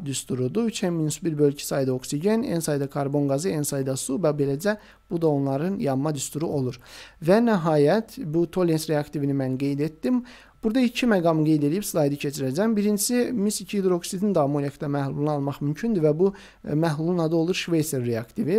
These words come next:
Bu da qeyd eləyək. Bir də bizdə Tollens reaktivi, bu gümüş, e, bir oksidin amoniakda məhlulu idi və bu şəkildə gördüyünüz kimi bu Tollens reaktividir, kompleks birləşmədir.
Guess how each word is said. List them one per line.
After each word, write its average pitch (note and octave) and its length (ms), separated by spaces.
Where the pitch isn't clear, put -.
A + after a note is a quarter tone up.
Bu D#3 140
da D3 140
qeyd C#3+ 300
eləyək. F#3 260
Bir A#3 80
də A#3+ 140
bizdə G#3+ 180
Tollens F3 400
reaktivi, E3 520
bu F#3+ 100
gümüş, E3+ 340
e, D3 200
bir E3 240
oksidin E3 480
amoniakda C#3+ 540
məhlulu C3+ 480
idi D3 160
və D#3 160
bu - 140
şəkildə B2+ 400
gördüyünüz B2+ 420
kimi G#3+ 220
bu F#3 120
Tollens C#3+ 320
reaktividir, C#3 480
kompleks D3 480
birləşmədir. E3 640